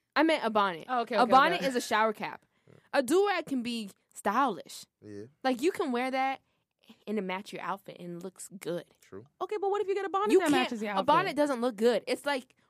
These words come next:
Speaker 1: you look like Missus Potts.
Speaker 2: And what do you look like when you wear a do-rag?
Speaker 1: Depending on, does it match your outfit? Like, I, one of my friends gave me all of his do-rags. So I have, like, so, I have all the colors. I have purple, pink, green, red, yellow, orange, black, everything.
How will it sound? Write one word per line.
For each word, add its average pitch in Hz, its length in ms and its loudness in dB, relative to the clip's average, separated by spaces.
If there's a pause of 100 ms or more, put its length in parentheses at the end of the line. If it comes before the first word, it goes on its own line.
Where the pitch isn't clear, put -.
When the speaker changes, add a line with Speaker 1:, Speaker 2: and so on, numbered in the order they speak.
(120)
Speaker 1:
you 285 160 -2
look 370 160 -2
like 277 140 -2
Missus 240 320 -8
Potts. - 600 -6 (1040)
Speaker 2:
And 226 100 -4
what 285 140 4
do 349 60 0
you 302 100 2
look 285 160 2
like 262 160 0
when 240 120 -4
you 247 120 -6
wear 226 140 -4
a 214 40 -6
do-rag? 185 480 -6 (260)
Speaker 1:
Depending 240 460 -4
on, 214 220 -2 (180)
does 180 140 -4
it 170 60 -2
match 170 260 -8
your 170 80 -2
outfit? 180 280 -4
Like, 190 240 -6
I, 202 120 -4
one 220 160 -2
of 277 40 -2
my 262 120 -4
friends 202 480 -4 (260)
gave 196 160 -2
me 190 160 -4
all 170 160 -2
of 175 80 -10
his 175 120 -12
do-rags. - 520 -8 (380)
So 226 100 -4
I - 20 -2
have, 226 120 -6
like, 170 280 -6 (200)
so, 185 500 -8
I - 40 -4
have 202 120 -2
all 170 180 -2
the - 80 -12
colors. - 360 -12
I 165 80 -4
have 151 100 -8
purple, 214 300 -2
pink, 196 400 -6
green, 190 360 -4
red, 202 300 0 (160)
yellow, 202 380 0
orange, 202 340 -2
black, 196 320 -2
everything. 226 400 -2